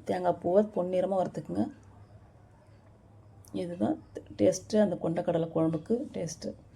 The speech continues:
இதை மிக்ஸி ஜாரில் போட்டுக்குங்க. அதை போட்டு அதில் அந்த, அ, வறுத்த, அ, காஞ்ச மிளகா,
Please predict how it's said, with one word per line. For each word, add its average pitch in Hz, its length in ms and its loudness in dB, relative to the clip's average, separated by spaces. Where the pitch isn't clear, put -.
இதை 196 240 0
மிக்ஸி 185 280 0
ஜாரில் 196 480 6
போட்டுக்குங்க. 185 640 -2
அதை 180 180 0
போட்டு 190 340 4
அதில் 196 160 8
அந்த, 180 260 6
அ, 160 300 2
வறுத்த, 185 720 4
அ, 190 40 0
காஞ்ச 175 260 0
மிளகா, 180 420 -2